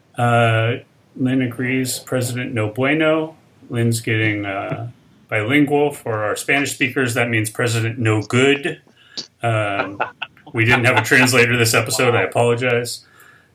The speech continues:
Uh, that'll be me. Let's see. Uh, we had good interviews back in the day, likes the freestyles.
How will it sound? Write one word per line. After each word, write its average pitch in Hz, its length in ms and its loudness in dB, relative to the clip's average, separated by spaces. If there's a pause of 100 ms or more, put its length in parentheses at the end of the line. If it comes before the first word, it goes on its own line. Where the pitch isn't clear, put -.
(120)
Uh, 113 540 0
that'll 110 240 0
be 104 140 -2
me. 131 360 0 (100)
Let's 117 200 -4
see. - 600 -8
Uh, 113 180 0
we 110 100 2
had 110 160 2
good 107 140 -2
interviews 143 540 0
back 135 260 -4
in 135 60 0
the 123 80 -2
day, 131 300 0
likes 107 320 -4
the 120 100 -14
freestyles. 151 1120 -2